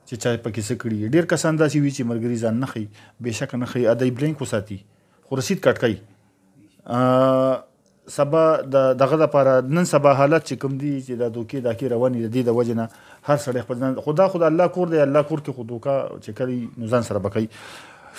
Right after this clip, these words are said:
ملګرو، که څوک قاري صاحب چې څنګه وي، که د غوړو په شکل وي، که د وړو په شکل وي، که د لوبیا په شکل وي، د چا چې څه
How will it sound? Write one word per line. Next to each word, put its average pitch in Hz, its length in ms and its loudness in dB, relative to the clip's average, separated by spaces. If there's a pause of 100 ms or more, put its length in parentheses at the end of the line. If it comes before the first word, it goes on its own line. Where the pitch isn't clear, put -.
(500)
ملګرو، 170 380 4
که 165 160 -6
څوک 151 160 -4 (800)
قاري 143 180 2
صاحب 147 220 -4
چې 131 120 -10
څنګه 139 160 -4
وي، 131 200 -2
که 123 80 -6
د 117 80 -2
غوړو 123 320 -2
په 123 40 -2
شکل 117 320 -6
وي، 110 120 -2
که 117 60 -8
د 107 60 -6
وړو 113 280 -4
په 110 40 -10
شکل 107 300 -12
وي، 104 140 -8
که 104 60 -8
د 101 140 -8
لوبیا 110 220 2
په 113 120 -2
شکل 101 340 -6
وي، 90 80 -16 (1120)
د - 80 -4
چا 131 180 2
چې 127 120 -6
څه 120 140 -6